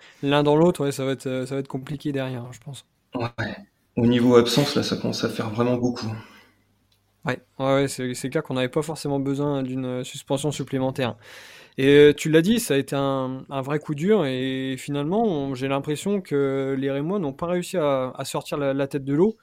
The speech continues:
Speaker 1: euh, suite à ce carton rouge, quoi. Euh, il restait quand même trente minutes à jouer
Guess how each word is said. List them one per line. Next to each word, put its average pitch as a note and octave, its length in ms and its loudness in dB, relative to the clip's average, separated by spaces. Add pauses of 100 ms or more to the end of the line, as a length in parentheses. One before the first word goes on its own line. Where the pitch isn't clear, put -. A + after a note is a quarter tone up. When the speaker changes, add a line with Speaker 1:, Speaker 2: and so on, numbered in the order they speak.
(420)
Speaker 1:
euh, C3+ 120 2
suite D#3 260 -4
à D#3 60 4
ce D3 320 0
carton C#3+ 340 -6
rouge, A3 280 0
quoi. C3 220 -2 (440)
Euh, C#3 680 0 (120)
il D3 120 -2
restait D3+ 320 -2
quand E3 100 -2
même D3+ 180 0
trente D3 260 -6
minutes D#3 280 -4
à D3 80 2
jouer G#3+ 380 0